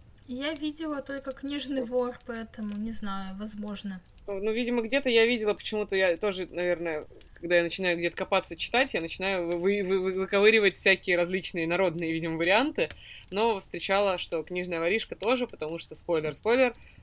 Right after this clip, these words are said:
Speaker 2: э, главный персонаж там, э, девочка.
Speaker 1: Я думаю, что многие видели экранизацию, поэтому не такой уж и спойлер.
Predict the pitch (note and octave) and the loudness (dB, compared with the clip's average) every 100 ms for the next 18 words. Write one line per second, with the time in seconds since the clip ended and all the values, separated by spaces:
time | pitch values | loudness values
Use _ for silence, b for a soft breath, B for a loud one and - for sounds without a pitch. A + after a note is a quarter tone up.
0 | - D#3+ D3+ D3 D#3+ F3 D#3+ D3+ - D#3 | -10 -4 4 4 4 2 0 -4 -6 -2
1 | F3+ A3+ D#3 F3 F3+ D3+ C#3 D3 D#3 C3+ | -2 -2 -2 -2 -4 -8 -10 -6 -4 -6
2 | C3+ - - D#4 F4 F#4 F4 - D4+ C4+ | -8 -10 -6 -4 -4 -6 -6 -4 -6 -4
3 | C#4 D4+ E4+ D#4 D#4+ C#4+ D4+ C#4+ C#4 - | -4 -2 -2 0 -2 -2 -2 -2 -4 -6
4 | C#4 C4 B3+ C#4 D4 - C4 A3+ A#3+ B3 | -2 0 2 2 0 -2 -2 -2 -4 0
5 | C4 B3 B3+ B3 C4+ C4 C4 A#3 - B3+ | 0 0 -2 0 2 2 0 -6 -4 -4
6 | A#3 A3 | -2 -6